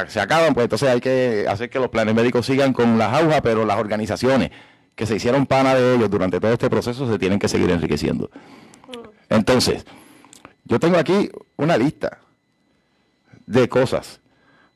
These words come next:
Primero que nada, tenemos en este momento un proyecto que busca cambiar la ley veinticinco de mil novecientos ochenta y tres, que se refiere a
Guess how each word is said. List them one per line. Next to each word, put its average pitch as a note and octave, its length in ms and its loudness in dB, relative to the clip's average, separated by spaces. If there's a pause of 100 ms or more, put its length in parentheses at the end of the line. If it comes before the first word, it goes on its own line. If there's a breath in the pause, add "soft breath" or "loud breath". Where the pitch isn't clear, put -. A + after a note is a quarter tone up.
(100)
Primero G3 260 2
que F#3+ 80 0
nada, A#2+ 160 2
tenemos E3 480 0
en C#3 160 0
este F#3 220 0
momento C3 440 -2
un F3 160 2
proyecto A#2+ 640 2
que F#2+ 120 -2
busca A#2+ 320 0
cambiar G#2+ 340 -2
la F#2+ 220 2
ley D3 400 2 (140)
veinticinco A2+ 880 -2
de G#2 100 0
mil G#2 120 0
novecientos A#2+ 400 2
ochenta A#2 280 0
y A2 60 2
tres, B2+ 260 -2
que A2+ 140 -6
se A2 100 -4
refiere C3+ 500 0
a A#2+ 220 0